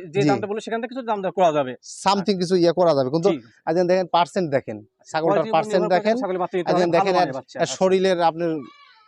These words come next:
Speaker 2: ইয়াটা দেখেন, তাহলে বুঝতে
Speaker 1: শারীরিক
Speaker 2: পারবেন।
Speaker 1: গঠনটা মাশাআল্লাহ অনেক
Speaker 2: হ্যাঁ।
Speaker 1: সুন্দর। জি ভাইয়া।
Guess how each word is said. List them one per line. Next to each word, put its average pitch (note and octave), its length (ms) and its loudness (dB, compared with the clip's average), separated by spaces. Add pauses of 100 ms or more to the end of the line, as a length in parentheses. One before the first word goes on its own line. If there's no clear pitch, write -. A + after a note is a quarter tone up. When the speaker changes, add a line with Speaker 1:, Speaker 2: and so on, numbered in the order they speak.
Speaker 2:
ইয়াটা E3+ 260 2
দেখেন, F3 280 2
তাহলে G3 220 2
বুঝতে D3 160 -2
Speaker 1:
শারীরিক G#3+ 180 2
Speaker 2:
পারবেন। G#3+ 100 2
Speaker 1:
গঠনটা G#3 180 -4
মাশাআল্লাহ G3 240 -4
অনেক F3 80 -4
Speaker 2:
হ্যাঁ। C#3 80 -4
Speaker 1:
সুন্দর। C3+ 160 -6 (380)
জি C#3 80 -10
ভাইয়া। A#2+ 180 -10